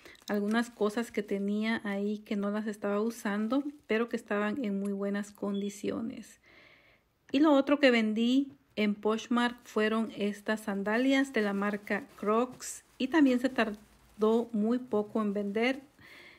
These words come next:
Creo que se vendió de un día para otro y se vendieron por quince dólares más envío. Así que si tú quieres comenzar, puedes comenzar vendiendo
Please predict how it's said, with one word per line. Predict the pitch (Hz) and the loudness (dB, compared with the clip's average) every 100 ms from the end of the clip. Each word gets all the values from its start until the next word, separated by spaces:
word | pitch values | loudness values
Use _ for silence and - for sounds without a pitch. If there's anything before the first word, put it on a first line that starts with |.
| _ | _
Creo | - 240 | 0 0
que | 254 | 0
se | 269 247 | 0 0
vendió | 220 214 220 | 2 2 4
de | 226 | 2
un | 220 | 2
día | 220 220 220 | 2 0 0
para | 208 202 | 0 0
otro | 214 226 254 262 262 - | -2 -2 -2 -2 -4 -6
y | 226 | -2
se | 269 | 2
vendieron | 262 240 226 233 | 2 2 2 2
por | 226 214 - | 0 -2 -2
quince | - 226 233 247 | -2 0 0 0
dólares | 214 214 220 220 220 - | 0 0 0 -2 -4 -6
más | 202 202 208 208 - | -2 0 -2 -4 -10
envío. | 208 202 202 202 202 196 - 214 _ _ - - - - - - - - | -6 -4 -4 -6 -6 -6 -8 -14 _ _ -20 -18 -16 -16 -20 -20 -20 -10
Así | 196 - | -8 -6
que | - 254 | -2 0
si | 254 | 0
tú | 254 | 0
quieres | 247 285 285 | 4 4 4
comenzar, | 277 262 254 254 277 277 269 - | 2 2 2 2 4 4 0 -2
puedes | 233 233 | -2 0
comenzar | 240 233 226 226 | -2 0 0 0
vendiendo | 226 226 214 220 226 233 233 | 0 -2 -2 -2 0 0 0